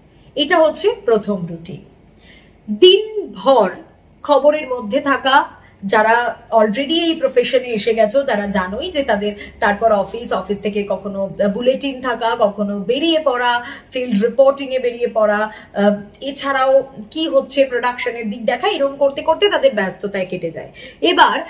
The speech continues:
বাড়ি ফেরার সময়, বাড়ি ফেরার সময় অনেক সময়ই হয় ভিড়, বাস কখনোই সম্ভব হয় না, কিছুই না। বাড়ি গিয়ে ফ্রেশ ট্রেশ হওয়া এবং তারপর একবার চোখ বুলিয়ে নেওয়াই যে কি হলো, একটা জিস্ট নিয়ে নেওয়া,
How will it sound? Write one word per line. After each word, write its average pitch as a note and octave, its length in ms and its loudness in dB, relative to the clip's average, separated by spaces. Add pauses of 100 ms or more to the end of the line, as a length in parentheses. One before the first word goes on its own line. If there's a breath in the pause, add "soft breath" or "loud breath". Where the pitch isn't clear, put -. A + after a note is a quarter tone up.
(140)
বাড়ি C4+ 440 2
ফেরার D4+ 300 2
সময়, A3+ 400 -2 (340 loud breath)
বাড়ি C#4 300 2
ফেরার D4+ 220 4
সময় C4+ 280 -6
অনেক A#3 280 -4 (100)
সময়ই E4 420 0
হয় C4 220 4
ভিড়, G#3 280 -4
বাস G#3 460 -2
কখনোই G3 400 -6
সম্ভব C4 420 -2
হয় A3+ 200 -6
না, G#3 240 -6 (240 loud breath)
কিছুই C4+ 360 -4
না। A3+ 160 -2
বাড়ি C#4+ 380 4
গিয়ে C#4+ 280 -2
ফ্রেশ G#3 340 0
ট্রেশ A#3+ 320 -2
হওয়া A3 220 2
এবং E4+ 320 -6
তারপর A3+ 360 0 (280 loud breath)
একবার F4 520 0
চোখ D4+ 260 -2
বুলিয়ে B3 380 -2
নেওয়াই G3+ 360 0 (460 soft breath)
যে C4 320 -2 (180)
কি F4+ 240 2
হলো, A3 380 2 (1300)
একটা - 200 -2
জিস্ট A3+ 400 -4
নিয়ে G3 240 -2
নেওয়া, F#3 340 -8